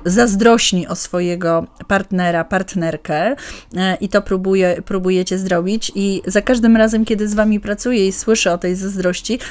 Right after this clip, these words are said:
to pytam się: „A czy pani, pan na pewno jest zazdrosny? Czy pan czuje tą zazdrość?” „No nie”. „No to, e, skąd taki, taki pomysł?” „No właśnie, nie wiem”.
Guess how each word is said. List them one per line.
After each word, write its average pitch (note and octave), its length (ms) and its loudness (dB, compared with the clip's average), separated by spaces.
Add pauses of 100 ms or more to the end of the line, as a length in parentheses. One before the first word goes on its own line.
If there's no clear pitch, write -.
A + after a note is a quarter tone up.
(120)
to F#3+ 100 -2
pytam A3 240 4
się: - 120 2
„A G3 60 -2
czy G#3 120 -4
pani, A#3+ 400 4
pan A3 260 4
na G3 100 4
pewno G3+ 300 8 (200)
jest E4 140 4
zazdrosny? A#3+ 540 2
Czy A3+ 100 -4
pan G#3 200 2
czuje A#3 280 0
tą G#3 180 -2
zazdrość?” F3+ 420 -4 (380)
„No A#3 180 6
nie”. F3+ 460 4
„No G#3 120 -4
to, D#4+ 240 0 (280)
e, A3 200 4
skąd B3 400 4
taki, F3 480 0 (100)
taki F#3 260 -4
pomysł?” D#3+ 400 -4
„No A#3+ 120 2
właśnie, A#3 540 2
nie D3+ 200 -2
wiem”. C#3+ 240 -8